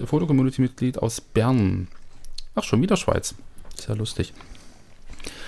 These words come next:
Äh, dabei seit zwo-, äh, April zweitausendvierzehn.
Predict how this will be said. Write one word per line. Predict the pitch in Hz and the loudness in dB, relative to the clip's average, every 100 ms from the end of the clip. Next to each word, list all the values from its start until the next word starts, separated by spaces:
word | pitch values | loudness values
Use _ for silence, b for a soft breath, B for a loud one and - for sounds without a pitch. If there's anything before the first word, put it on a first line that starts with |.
| B B | B B
Äh, | - | -8
dabei | 107 107 123 | 0 6 8
seit | 131 123 | 8 4
zwo-, | - 131 113 - | 2 4 4 6
äh, | 117 104 | 6 6
April | - - 135 | 4 6 4
zweitausendvierzehn. | - - - 107 - - 151 - - 160 190 | 4 -2 0 -2 -2 0 2 2 2 4 4